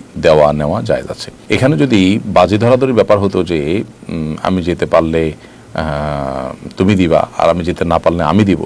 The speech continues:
তাহলে সেক্ষেত্রে সেটা জুয়ার মধ্যে পড়তো এবং সেটা নাজায়েজ এবং গুনাহ হতো। যেহেতু এক পক্ষ পুরস্কার দিচ্ছে, যেতে পারলে পুরস্কার পাবে, না যেতে পারলে নাই, এটা গ্রহণ করা জায়েজ আছে। ব্যাপারটা এরকম যে কোনো ভালো কাজ বা যে কোনো কাজ, আহ, কাউকে, আহ,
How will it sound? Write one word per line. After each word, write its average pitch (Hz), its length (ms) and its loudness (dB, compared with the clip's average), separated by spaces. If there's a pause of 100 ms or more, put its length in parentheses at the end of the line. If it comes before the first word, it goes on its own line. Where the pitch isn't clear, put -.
(120)
তাহলে 156 240 0
সেক্ষেত্রে 110 360 -6
সেটা 78 400 -2 (180)
জুয়ার 82 220 2
মধ্যে 67 340 -10
পড়তো 80 300 -4
এবং 165 140 -2
সেটা 127 180 -8
নাজায়েজ 78 360 0
এবং 76 200 -6
গুনাহ 98 220 2
হতো। - 200 -14 (120)
যেহেতু 120 200 2
এক 120 260 4
পক্ষ 120 320 -2 (240)
পুরস্কার 95 400 0
দিচ্ছে, 90 340 -4
যেতে 117 220 -2
পারলে 82 300 2
পুরস্কার - 420 -6
পাবে, 143 160 2
না 208 100 2
যেতে 147 160 -2
পারলে 127 220 2
নাই, 117 220 2 (500)
এটা 82 460 0
গ্রহণ 78 320 0
করা 104 200 2
জায়েজ 73 260 0
আছে। - 220 -10
ব্যাপারটা 98 340 0
এরকম 113 280 0
যে 117 160 2
কোনো 117 200 2
ভালো 104 260 2
কাজ 101 340 2
বা 92 160 4
যে 123 160 0
কোনো 151 200 0
কাজ, 98 320 2 (380)
আহ, 73 440 -4
কাউকে, 90 440 0 (500)
আহ, 71 240 -4